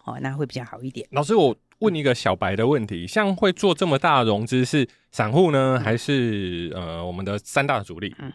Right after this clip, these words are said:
Speaker 1: 欸，其实我觉得都有欸，因为这次的话，其实就是，呃，不管是这个业内也好，哦，
Speaker 2: 是。
Speaker 1: 那或者是也有一些主力也是做，哦，也是做相关的股票，哦，那再来的话，我们现在有很多的少年股神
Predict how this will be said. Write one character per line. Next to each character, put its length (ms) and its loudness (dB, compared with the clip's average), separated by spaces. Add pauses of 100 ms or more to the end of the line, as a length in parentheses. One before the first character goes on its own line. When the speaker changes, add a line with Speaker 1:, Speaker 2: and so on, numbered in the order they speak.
(120)
Speaker 1:
欸， 100 -2
其 140 -4
实 80 -2
我 80 0
觉 80 0
得 40 -2
都 140 -4
有 200 -4
欸， 140 -8
因 80 -6
为 80 2
这 160 -2
次 200 -6
的 80 -4
话， 120 -2
其 160 -6
实 80 -6
就 140 -6
是， 220 -8 (180)
呃， 220 0
不 120 -10
管 200 -6
是 240 -6 (280)
这 140 -4
个 420 -8
业 200 0
内 180 -2
也 140 -10
好， 260 -12
哦， 80 -8
Speaker 2:
是。 60 -2
Speaker 1:
那 120 2
或 140 0
者 100 -2
是 240 -4 (260)
也 100 2
有 80 4
一 40 0
些 160 0
主 180 -8
力 100 -8
也 100 -8
是 140 -12
做， 320 -10
哦， 120 -14
也 80 -8
是 80 -6
做 160 -4
相 200 -4
关 120 -6
的 60 -8
股 140 -20
票， 200 -20 (140)
哦， 160 -8
那 100 -2
再 140 -4
来 80 -4
的 80 -6
话， 100 -6
我 60 -6
们 140 -6
现 120 -6
在 80 -4
有 140 -4
很 160 -8
多 260 -8 (280)
的 200 -6
少 160 -4
年 140 -8
股 140 -14
神 200 -20